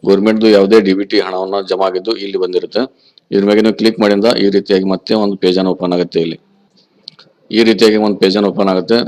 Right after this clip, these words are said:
ಇಲ್ಲಿ ಫಲಾನುಭವಿ ಹೆಸರು ಇರುತ್ತೆ, ಯೋಜನೆಯ ಹೆಸರು ಇರುತ್ತೆ, ನೀವು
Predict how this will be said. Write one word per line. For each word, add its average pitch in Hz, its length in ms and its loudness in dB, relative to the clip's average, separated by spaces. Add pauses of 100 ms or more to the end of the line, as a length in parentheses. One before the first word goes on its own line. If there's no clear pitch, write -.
ಇಲ್ಲಿ 110 240 4
ಫಲಾನುಭವಿ 107 480 4
ಹೆಸರು 104 300 2
ಇರುತ್ತೆ, 95 260 0 (560)
ಯೋಜನೆಯ 110 360 4
ಹೆಸರು 101 240 2
ಇರುತ್ತೆ, 87 220 -2 (800)
ನೀವು 95 120 2